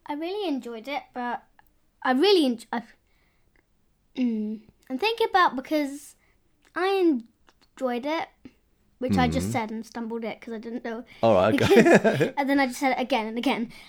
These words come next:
Speaker 1: And I really enjoyed it, but they just left the Master there. What happened to him?
Speaker 2: Oh, I think he's dead.
Speaker 1: They,
Speaker 2: He's
Speaker 1: oh,
Speaker 2: meant, he's meant, he's
Speaker 1: dead?
Speaker 2: meant to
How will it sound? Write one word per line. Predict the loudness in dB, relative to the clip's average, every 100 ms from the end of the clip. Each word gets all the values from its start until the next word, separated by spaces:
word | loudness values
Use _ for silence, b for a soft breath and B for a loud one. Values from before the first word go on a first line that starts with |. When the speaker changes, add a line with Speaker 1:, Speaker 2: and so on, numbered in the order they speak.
| 0
Speaker 1:
And | 0 0 -4 _ _ -20 _ _ _ -2
I | 2
really | 4 4 4 4 2
enjoyed | 0 -4 -4
it, | -4 -6 -2
but | -2 -2 -4 -14 -20 -20 -20 -20 -20 -10
they | -10
just | -8 -8 -4
left | -6 -4
the | -6
Master | -4 -6 -10 -4
there. | 0 0 -2 -18 -18
What | -12 -10
happened | -8 -10
to | -8
him? | -10 -10 -12 _ _ -10
Speaker 2:
Oh, | -6
I |
think | -2 -2 -2
he's | -4
dead. | 0 0 0
Speaker 1:
They, | -4 -6
Speaker 2:
He's | -8 _ -6 2
Speaker 1:
oh, |
Speaker 2:
meant, | 4 4
he's | 4
meant, | 8 10
he's | 10 8
Speaker 1:
dead? | 6
Speaker 2:
meant |
to | 2